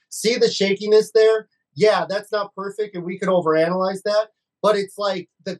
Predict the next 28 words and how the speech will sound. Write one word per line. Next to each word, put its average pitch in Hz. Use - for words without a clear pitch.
camera 220
becomes 190
your 175
face, 175
and 160
if 160
you 180
were 190
right 175
next 175
to 175
the 156
action, 175
you 214
would 220
be 190
doing 185
this. 147
And 175
I, 185
I 214
like 185
that 175
personally. 190
I 170
know 165
that 156
the, 156